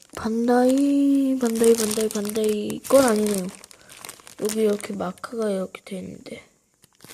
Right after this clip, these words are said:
무슨, 이건가? 어느 마크인지 모르겠네요. 근데 반다이 건 아닙니다. 반다이 건 아닌 거 알아두시고, 이 느낌 부드럽고 되게 부드럽습니다. 엄청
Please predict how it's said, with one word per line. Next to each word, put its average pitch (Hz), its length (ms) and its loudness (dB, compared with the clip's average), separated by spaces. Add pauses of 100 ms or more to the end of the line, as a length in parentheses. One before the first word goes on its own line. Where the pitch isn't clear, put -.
(220)
무슨, 226 340 -12
이건가? 208 400 -4 (680)
어느 226 140 -4
마크인지 220 480 -2
모르겠네요. 185 680 -4 (500)
근데 226 320 -6 (300)
반다이 214 320 -4
건 254 240 6
아닙니다. - 500 -6 (1080)
반다이 190 420 -6
건 202 220 0
아닌 190 320 -4
거 196 100 0
알아두시고, 196 880 -6 (640)
이 220 340 -14 (100)
느낌 208 520 -6
부드럽고 202 640 -4 (180)
되게 220 300 -2
부드럽습니다. - 600 -8 (1500)
엄청 208 580 -6